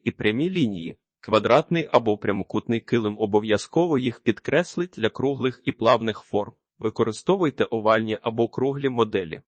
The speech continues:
Порада п'ять. Приділіть увагу фактурі. Пролити сік або розсипати що-небудь на підлогу.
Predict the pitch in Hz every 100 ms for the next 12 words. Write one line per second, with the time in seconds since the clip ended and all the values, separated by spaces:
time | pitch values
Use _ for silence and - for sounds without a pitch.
0 | _ - 143 123 104 104 _ _ 110 135
1 | 147 - - _ _ _ - 123 123 117
2 | 107 - 113 117 120 107 - - - 110
3 | 101 104 _ - 120 123 127 117 - 208
4 | - 90 104 104 - 107 - 123 - 117
5 | - 117 107 113 107 110 - 107 113 113
6 | 101 87